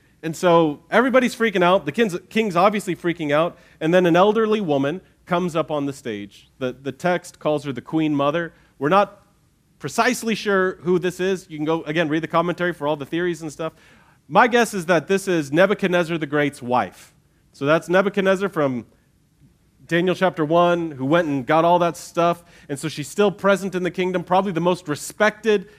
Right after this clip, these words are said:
influential, powerful woman in the kingdom. And in essence, she says to him, "Listen, man, there's this dude named Daniel." And there's an interesting play on words about Daniel can untie knots that nobody else can untie. You know, like, he's the one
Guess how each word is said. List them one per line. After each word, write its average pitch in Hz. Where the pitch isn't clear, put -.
influential, 190
powerful 180
woman 139
in 147
the 143
kingdom. 143
And 170
in 170
essence, 226
she 160
says 226
to 170
him, 139
"Listen, 151
man, 269
there's 165
this 156
dude 214
named 226
Daniel." 135
And 156
there's 160
an 143
interesting 185
play 175
on 156
words 151
about 135
Daniel 170
can 156
untie 151
knots 147
that 120
nobody 143
else 143
can 135
untie. 123
You 123
know, 135
like, 120
he's 190
the 202
one 165